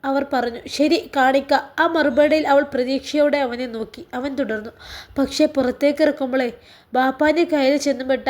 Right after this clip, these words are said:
പിന്നെ എന്നെ കുറ്റം പറഞ്ഞ് പറയരുത് ട്ടോ. അവളെ വിധി അതാണെന്ന് കരുതി സമാധാനിച്ചോണം. എന്താ, സമ്മതിച്ചോ? എങ്കിലിപ്പോൾ തന്നെ എൻ്റെ കൂടെ പോന്നോളൂ."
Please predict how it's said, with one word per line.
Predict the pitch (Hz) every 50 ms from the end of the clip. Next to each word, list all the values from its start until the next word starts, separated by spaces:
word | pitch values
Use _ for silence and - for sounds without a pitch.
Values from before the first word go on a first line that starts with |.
| 262 254
പിന്നെ | 254 - 285 262 285 339 349
എന്നെ | 311 277 269 269 311
കുറ്റം | 311 - 277 269 - 285 262
പറഞ്ഞ് | 254 254 240 226 226 240 247 - -
പറയരുത് | 254 240 233 233 240 240 220 233 226
ട്ടോ. | - 226 208 202 - - - - - - _
അവളെ | 277 269 269 285 311 339
വിധി | 302 311 262 262 302
അതാണെന്ന് | 277 262 240 269 277 285 277 277 269 277 247
കരുതി | 254 247 233 226 226 269
സമാധാനിച്ചോണം. | 247 - 247 233 226 233 233 226 247 247 247 233 - 262 247 233 247 - _ -
എന്താ, | 277 277 262 302 311 302
സമ്മതിച്ചോ? | 311 294 277 247 254 294 - 302 - - 262 220 190 - - - - - - - - - _ -
എങ്കിലിപ്പോൾ | 262 262 262 311 330 370 370 - - 349
തന്നെ | 349 359 339 294 302 311
എൻ്റെ | 277 302
കൂടെ | 285 - 269 262 262 262
പോന്നോളൂ." | 269 269 262 247 226 233 233 233 226